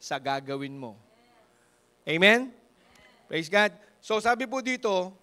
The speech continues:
yung hope na hawak-hawak natin sa ating panawagan, sabi sa Romans five, three to five,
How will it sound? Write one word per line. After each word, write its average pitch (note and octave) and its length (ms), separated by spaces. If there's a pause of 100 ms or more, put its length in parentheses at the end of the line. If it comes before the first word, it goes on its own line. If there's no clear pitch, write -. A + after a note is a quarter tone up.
(960)
yung G#3+ 320
hope C4+ 320
na A3+ 120
hawak-hawak A3+ 760
natin D#3+ 520
sa D3+ 200
ating F#3+ 200
panawagan, F3 760
sabi G#3 240
sa F#3+ 240
Romans G3+ 400
five, F#3 360
three F#3 160
to F3+ 120
five, D#3 400